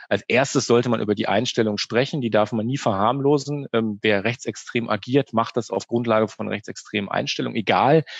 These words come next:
wie dieses Verhalten aussieht und egal wie bewusst das der entsprechenden Person ist. Also jemand, der eine rechtsextreme Partei wählt, muss nicht ein Selbstverständnis als Rechtsextremismus, äh, als rechtsextrem haben. Das Ha-, Verhalten und das Handeln basiert aber eben trotzdem offensichtlich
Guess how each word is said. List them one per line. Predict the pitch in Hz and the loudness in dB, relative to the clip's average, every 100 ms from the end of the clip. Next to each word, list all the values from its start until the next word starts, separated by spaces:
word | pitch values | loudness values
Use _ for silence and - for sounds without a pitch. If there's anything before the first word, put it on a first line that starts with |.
| - | -4
wie | 127 | -4
dieses | 117 113 - | -2 -4 -2
Verhalten | 110 92 104 - | 0 2 2 2
aussieht | - 120 143 143 - | 0 2 2 -2 -4
und | 110 | -6
egal | 110 104 98 123 110 | -2 0 2 2 2
wie | 110 | -2
bewusst | 107 92 175 - - - - - - | -2 2 2 0 -8 -14 -16 -20 -4
das | 120 | -2
der | - 120 | 2 2
entsprechenden | 113 - 107 113 104 | 2 0 0 0 0
Person | 98 90 113 170 | 0 2 2 2
ist. | 156 - | 2 0
Also | 101 92 | -2 -2
jemand, | 113 110 92 | -2 0 0
der | |
eine | 101 98 | 0 0
rechtsextreme | 110 107 - 107 107 | -4 -10 -6 -4 0
Partei | 98 - 101 123 | -2 0 2 4
wählt, | 120 120 - - - - | 4 4 0 -16 -18 -4
muss | 117 113 | -2 2
nicht | 123 - | 2 2
ein | 101 | 2
Selbstverständnis | 104 139 - 120 - 113 113 | 4 2 2 -2 2 0 0
als | 113 104 | -2 0
Rechtsextremismus, | 113 113 104 - 110 107 - 110 - | -2 -2 -6 -6 -4 -4 -4 -6 -4
äh, | - | 0
als | 107 104 | 0 2
rechtsextrem | 107 117 120 - - 113 98 | -2 -2 -6 -8 -2 -2 0
haben. | 101 107 139 123 - _ - | 2 2 0 -6 -14 _ -4
Das | 95 - | -4 0
Ha-, | 104 | -2
Verhalten | - - 98 110 147 131 | -2 -2 2 4 4 0
und | 110 101 | -6 -4
das | 104 - | -4 -2
Handeln | 110 139 135 127 - - | 0 4 2 2 -6 -2
basiert | 101 98 123 | 0 2 2
aber | 123 104 | 2 2
eben | 101 104 | 2 0
trotzdem | 135 - - 104 | -2 0 0 0
offensichtlich | 110 - 101 | 0 -2 -6